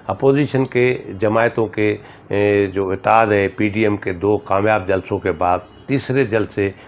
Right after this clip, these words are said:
कोटिया में होने की, ए, हो रहा है। वो पच्चीस तारीख को कोटिया में एक बड़ा जलसा हो रहा है। दो सूबों में, पंजाब और सिंध में जलसों के बाद, ए, बलूचिस्तान के सूबे में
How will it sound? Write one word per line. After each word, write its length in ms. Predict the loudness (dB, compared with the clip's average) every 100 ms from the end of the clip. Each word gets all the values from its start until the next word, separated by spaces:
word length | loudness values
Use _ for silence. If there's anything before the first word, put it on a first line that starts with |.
| -8
कोटिया 340 | -6 0 2 2
में 180 | 0 -4 -16 -10 -2
होने 240 | 0 0
की, 320 | -2 -6 -8 -8 -18 -20 -8
ए, 180 | -4 -2 -2 -2 -4 -6
हो 380 | -4 0 2
रहा 200 | 4 4
है। 220 | 2 0 0
वो 140 | -2
पच्चीस 440 | -2 -6 -6 -4
तारीख 340 | 0 0 0 -4
को 60 | -12
कोटिया 400 | -8 -4 -2 -2
में 200 | -4 -8 -14 -12 -6
एक 240 | -6 -8 -20 -12
बड़ा 280 | -6 -2 0
जलसा 300 | -2 -4 -4
हो 160 | -2
रहा 120 | -2 -2
है। 180 | -4 -4
दो 140 | -4
सूबों 320 | -2 -4 -2 -2
में, 140 | -4
पंजाब 520 | -4 -2 2 2 0 -6 -8
और 120 | -4 -4
सिंध 200 | -4 -4
में 200 | -4 -4
जलसों 300 | -6 -6 -4
के 100 | -4
बाद, 380 | 0 0 0 -6 -20 -18 -6
ए, 120 | -4
बलूचिस्तान 600 | 0 0 -2 -4 -4 -2
के 160 | -2 -6
सूबे 300 | -6 -4 -2
में 220 | 0 -2